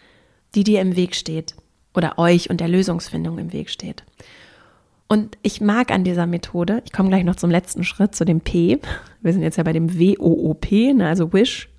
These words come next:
Outcome, Obstacle. Ich mag an diesem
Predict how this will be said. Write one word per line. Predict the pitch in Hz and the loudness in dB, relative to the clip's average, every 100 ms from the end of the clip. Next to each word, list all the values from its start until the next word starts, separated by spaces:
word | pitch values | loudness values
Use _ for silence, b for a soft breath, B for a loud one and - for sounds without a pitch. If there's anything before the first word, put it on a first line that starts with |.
| _ _ _ | _ _ _
Outcome, | 160 185 - 170 160 160 - _ _ _ _ - | 0 0 0 0 0 -2 -6 _ _ _ _ -2
Obstacle. | 180 - 233 262 349 403 _ b b b b b b | -2 -2 -4 0 -2 -2 _ b b b b b b
Ich | 208 - | 0 6
mag | 208 208 247 277 - | 8 8 6 2 2
an | 214 196 | 0 2
diesem | 190 202 185 185 185 | 0 0 0 0 -2